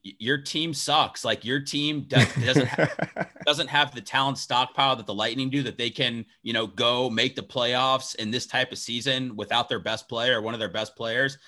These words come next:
Speaker 1: And then he comes back and he's full, s-, you know, he looks like he's full strength and what? That's, that's, like, our fault. Like, I'm not gonna, I'm not gonna say sorry for the, the talent that the Lightning have stockpiled over the years and the heartbreak that
Speaker 2: Yeah.
Speaker 1: everybody through the organization and the fans have been through. So, uh,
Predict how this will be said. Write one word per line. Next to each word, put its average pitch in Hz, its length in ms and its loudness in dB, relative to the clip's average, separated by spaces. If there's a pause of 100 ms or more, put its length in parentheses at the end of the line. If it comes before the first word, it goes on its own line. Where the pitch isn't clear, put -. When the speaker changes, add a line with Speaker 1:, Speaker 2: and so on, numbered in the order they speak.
(160)
Speaker 1:
And 117 140 0
then 131 100 2
he 127 100 -2
comes 123 260 -6
back 117 400 2
and 107 80 -4
he's 98 120 -6
full, 120 200 -8
s-, - 200 -10
you 123 60 -6
know, 101 160 0
he 110 80 -6
looks 120 220 -8
like 120 100 -4
he's 117 120 -12
full 123 160 -8
strength 123 320 -6
and 101 100 -8
what? 110 220 -4 (340)
That's, - 300 -2
that's, 123 240 -2
like, 113 180 2
our 123 160 4
fault. 165 380 2
Like, 123 180 2
I'm 135 140 4
not 202 160 2
gonna, 107 260 -2
I'm 123 80 -2
not 196 140 0
gonna 170 100 -2
say 143 160 -2
sorry 117 360 0
for 110 280 -6 (220)
the, 120 160 0
the 101 140 -8
talent 120 420 0
that 113 80 -8
the 107 80 -8
Lightning 117 240 -2
have 107 100 -8
stockpiled 113 640 0
over 113 160 -4
the 104 80 -4
years 110 300 -2
and 101 60 -6
the 90 60 -6
heartbreak 113 520 -4
that 104 220 0
Speaker 2:
Yeah. 98 200 4
Speaker 1:
everybody 117 340 0
through 107 140 -8
the 101 100 -14
organization 117 640 -4
and 104 100 -8
the 98 60 -6
fans 113 320 -4
have 92 100 -10
been 110 220 -4
through. 127 240 -6
So, 113 300 -2 (240)
uh, 117 100 2